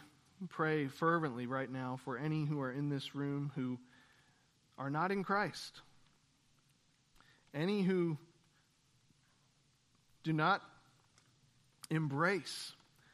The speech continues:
the sacrifice that Christ had made. We just ask that your Holy Spirit would come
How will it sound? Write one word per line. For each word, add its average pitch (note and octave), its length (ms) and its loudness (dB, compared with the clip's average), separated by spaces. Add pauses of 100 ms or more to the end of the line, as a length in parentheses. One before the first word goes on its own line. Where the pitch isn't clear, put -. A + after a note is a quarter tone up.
(960)
the C3+ 80 -4
sacrifice D3+ 680 -2
that D3 100 -14
Christ C#3+ 280 -4
had B2 100 -8
made. A2 120 -12 (2250)
We D3 100 -2
just F3+ 220 -2
ask D3+ 260 0
that C3+ 100 -8
your C#3 120 -4
Holy C#3+ 240 0
Spirit C#3 360 -4
would A#2 160 -10
come A#2 280 -12